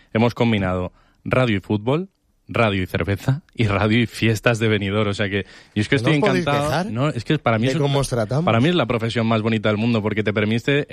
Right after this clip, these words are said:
Speaker 1: estas cosas, más allá de lo serio que pueda pasar, también el ejemplo de la Dana que hemos puesto, pero fuera de eso,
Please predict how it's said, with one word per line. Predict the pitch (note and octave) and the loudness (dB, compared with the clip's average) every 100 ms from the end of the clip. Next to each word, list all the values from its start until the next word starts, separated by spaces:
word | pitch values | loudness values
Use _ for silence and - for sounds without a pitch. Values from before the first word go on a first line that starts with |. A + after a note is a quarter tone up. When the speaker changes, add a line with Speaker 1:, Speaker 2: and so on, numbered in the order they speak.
| E2 | -4
Speaker 1:
estas | C3+ A#2+ - | -2 -2 0
cosas, | A2 G#2 F#2+ - - _ | -2 -2 -4 -6 -20 _
más | G#2 G2+ | -2 0
allá | G#2+ G#2 G#2 | 2 2 2
de | |
lo | G#2 | 0
serio | F#2+ A2+ G#2 | 0 0 0
que | G2 | 0
pueda | G#2 G2 | -2 -2
pasar, | G2 G#2+ G2+ | -2 -4 -2
también | G2 G2 | 0 0
el | F#2+ | 0
ejemplo | F#2+ G#2 G2+ | 0 0 2
de | |
la | G2 | 0
Dana | G2 G#2 G2 | 0 -2 -2
que | |
hemos | G2+ G2 | -2 0
puesto, | A#2 A2+ - C3 - - - _ _ | 0 0 0 -2 -6 -20 -20 _ _
pero | A#2+ A2+ A2+ A2+ A2 | 0 2 2 0 -2
fuera | - A#2+ C3+ | -2 0 0
de | C#3+ | 0
eso, | D3 - D3+ | -2 -2 -4